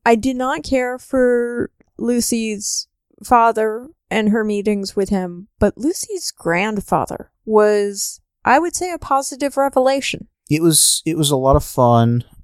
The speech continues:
Speaker 2: Um, again, it comes back to why is the family aspect such a big deal
Speaker 1: Oh,
Speaker 2: with
Speaker 1: agreed.
Speaker 2: Rittenhouse?
Speaker 1: But it showed where the goodness in Lucy comes from.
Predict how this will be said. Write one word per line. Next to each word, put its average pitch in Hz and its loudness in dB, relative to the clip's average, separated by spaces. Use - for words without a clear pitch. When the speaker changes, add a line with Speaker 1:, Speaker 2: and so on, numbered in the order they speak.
Speaker 2:
Um, 110 2
again, 151 2
it 151 -2
comes 139 -2
back 123 2
to 117 0
why 110 4
is 117 0
the 107 -2
family 107 2
aspect 98 0
such - 0
a 104 -6
big 95 0
deal 92 -2
Speaker 1:
Oh, 339 2
Speaker 2:
with 339 -2
Speaker 1:
agreed. 330 4
Speaker 2:
Rittenhouse? 202 0
Speaker 1:
But 285 2
it 277 -8
showed 302 -8
where 254 0
the 226 -6
goodness 220 0
in 233 -2
Lucy 240 -4
comes 214 -6
from. 208 -4